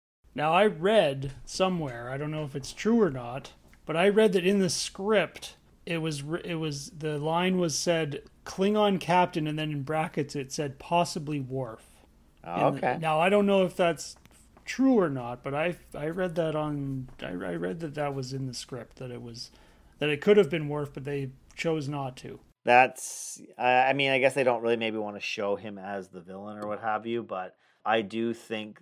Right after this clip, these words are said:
Speaker 2: that it, uh, yeah, I, I, I feel like that, that would have been really cool, especially now, you know, after, after knowing that Worf ends up being a good guy. But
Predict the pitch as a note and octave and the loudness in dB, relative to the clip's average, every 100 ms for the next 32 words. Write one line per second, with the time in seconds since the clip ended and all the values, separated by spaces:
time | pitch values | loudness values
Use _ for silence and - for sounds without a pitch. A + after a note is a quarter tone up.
0 | F#2+ G2 F#2+ D#2 _ - F2 - - G2 | -12 -8 -8 -10 _ -20 -18 -20 -14 -8
1 | G2 F#2+ F#2+ G2+ F#2+ E2+ E2 _ - F#2+ | -6 -8 -8 -8 -6 -8 -12 _ -6 -4
2 | F#2+ G2 - G#2 - A2+ G#2+ G#2 F#2 F#2 | -2 -4 -2 -4 0 2 2 0 -4 -2
3 | G2+ G2 G#2 G2+ G#2+ G2+ F2+ G2 F#2 F2+ | -2 0 -2 0 -2 -2 -4 -6 -8 -12
4 | F#2 _ _ _ _ A2 G2 A#2 A#2 G#2 | -16 _ _ _ _ -10 0 4 4 4
5 | F2+ - F#2+ F2+ F#2+ - A2 G2+ F#2+ F2+ | -2 -4 -4 -4 -6 -2 -2 -2 -6 -10
6 | F2 F2 E2+ E2+ E2+ F2+ E2+ E2+ E2 - | -10 -12 -14 -16 -18 -14 -10 -10 -12 -12
7 | F2 E2+ _ - G2+ F#2+ F#2+ F#2 F2+ F#2 | -10 -10 _ -2 0 0 -2 -6 -6 -8
8 | E2 F2+ F#2 G2+ F2+ F2 F#2 G2+ F#2 F#2+ | -6 -2 0 -2 -8 -6 -6 -4 -4 -6
9 | E2+ G#2 A#2+ C3 G#2 F#2 | -2 6 10 10 8 0